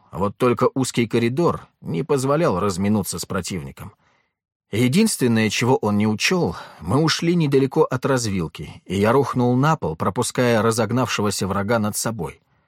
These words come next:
Он влетел на полной скорости в косяк, пробив стену, все коммуникации и уйдя на полметра внутрь. Такой шанс упускать было нельзя. Как учили Шиловский и Строганов,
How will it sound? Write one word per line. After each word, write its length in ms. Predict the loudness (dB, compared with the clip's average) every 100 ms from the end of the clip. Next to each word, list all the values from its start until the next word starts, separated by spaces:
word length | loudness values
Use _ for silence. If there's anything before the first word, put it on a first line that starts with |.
| _ _ _ _
Он 180 | -2 2
влетел 380 | 2 4 2
на 120 | 2 2
полной 320 | 2 2 0
скорости 460 | 0 0 0 0
в 100 | -4
косяк, 560 | 0 -2 0 -2 -2 -4
пробив 340 | -4 -2 -2
стену, 460 | -4 -2 0 2 -2 -8 _ _
все 320 | -6 0 0
коммуникации 1000 | 2 2 2 0 0 0 0 0 0 -2 _ -4
и 120 | 2
уйдя 340 | 2 4 2
на 100 | 2
полметра 500 | 0 2 2 0 -2
внутрь. 340 | -4 -6 -8 -16 _ _ _ _ _ _ _ -10
Такой 340 | -2 2 4
шанс 400 | 4 2 2 -2
упускать 520 | -2 -2 -2 -2 -2
было 240 | -4 -4 -4
нельзя. 520 | -6 -8 -10 -10 -12 _ _ _ _ _ _ _ _ -6
Как 220 | -2 0
учили 480 | 0 0 2 2 2
Шиловский 640 | 0 2 4 4 2 -2 -2
и 160 | -2
Строганов, 680 | -6 0 0 2 0 -2